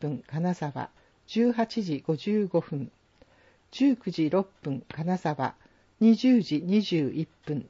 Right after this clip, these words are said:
二十時三十九分、金沢、二十一時五十四分。二十一時五十六分、金沢、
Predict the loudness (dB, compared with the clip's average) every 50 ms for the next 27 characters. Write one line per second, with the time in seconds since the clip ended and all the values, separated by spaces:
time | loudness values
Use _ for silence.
0 | _ _ _ _ _ _ _ _ _ _ _ _ _ _ _ 0 2 2 2 4
1 | 6 6 6 6 6 2 -2 0 2 4 6 6 6 4 2 0 -2 -4 -4 -6
2 | -6 -2 0 2 2 0 -2 _ -8 -6 -6 -6 -8 -10 -10 -4 -2 0 0 0
3 | 0 -2 -4 -4 -4 -8 -8 _ _ _ 2 6 6 6 6 4 2 2 2 0
4 | -2 -2 -2 -4 -2 0 -2 -2 0 -2 -4 -2 0 0 2 2 2 0 0 0
5 | -2 -2 -4 -8 -10 -8 -6 -6 -6 -8 _ _ _ _ _ _ _ _ _ _
6 | _ _ _ 6 8 8 8 6 4 4 4 4 4 0 -2 -2 -2 -2 0 0
7 | 0 -2 -2 0 -2 -2 0 2 4 4 4 6 4 4 2 0 _ _ -8 -4
8 | -4 -4 -4 -6 -10 -10 -6 -2 0 0 0 0 0 -2 -2 -4 -6